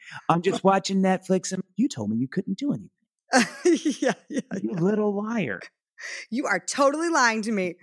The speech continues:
Speaker 1: You know, we didn't have to do any of that thing.
Speaker 2: Yes. Oh my gosh, it's so true. The whole, like, uh, sliding into someone's D Ms, making conversation. Did,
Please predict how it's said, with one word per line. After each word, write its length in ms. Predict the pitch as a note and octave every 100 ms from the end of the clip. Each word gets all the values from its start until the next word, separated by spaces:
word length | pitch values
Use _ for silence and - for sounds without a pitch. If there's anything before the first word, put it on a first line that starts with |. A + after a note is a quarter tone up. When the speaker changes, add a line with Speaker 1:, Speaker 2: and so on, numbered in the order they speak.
| - -
Speaker 1:
You 80 | E3
know, 140 | D3+
we 140 | D3+
didn't 160 | G3+ D#3+
have 160 | C3+ B2+
to 80 | G#2
do 160 | G#2
any 160 | G2+ F#2
of 60 | F#2
that 200 | F#2+ -
thing. 100 | -
Speaker 2:
Yes. 1300 | F3 F3+ F#3+ G3 G#3 G#3 G#3 G3 F#3 F3 E3 - - _ - -
Oh 60 | G#3+
my 100 | G#3+
gosh, 220 | F#3+ F3+
it's 160 | G3 -
so 160 | G3
true. 500 | F3+ F#3+ E3+ D#3+ D3+ - - -
The 80 | A#3
whole, 340 | C4 F4 E4+
like, 320 | C4+ A3 F#3+ - _ -
uh, 120 | A3+ F#3 E3+ - -
sliding 480 | - A#3 A3+ A#3+
into 200 | A#3 A3
someone's 420 | G#3 A3 G#3 G#3 E3+
D 220 | G3 G3+
Ms, 300 | A#3 A#3 G#3
making 280 | G3+ G#3 F3+
conversation. 800 | G3+ F3 F#3 A3 A3 - A3 G#3+
Did, 200 | A3+